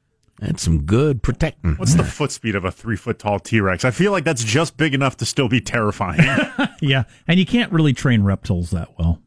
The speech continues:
Speaker 1: No.
Speaker 3: Um, how much time
Speaker 1: So
Speaker 3: of
Speaker 1: it'd
Speaker 3: it
Speaker 1: probably chew your <laughs> face off while you
Speaker 3: Exactly.
Speaker 1: sleep. But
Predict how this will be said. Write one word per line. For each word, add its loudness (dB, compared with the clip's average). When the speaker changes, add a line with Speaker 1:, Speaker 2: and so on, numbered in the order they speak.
Speaker 1:
No. 2
Speaker 3:
Um, 4
how 2
much 0
time 2
Speaker 1:
So 4
Speaker 3:
of 0
Speaker 1:
it'd 0
Speaker 3:
it -2
Speaker 1:
probably -2
chew 0
your 2
<laughs> -8
face -2
off -4
while 0
you 2
Speaker 3:
Exactly. 4
Speaker 1:
sleep. -6
But -4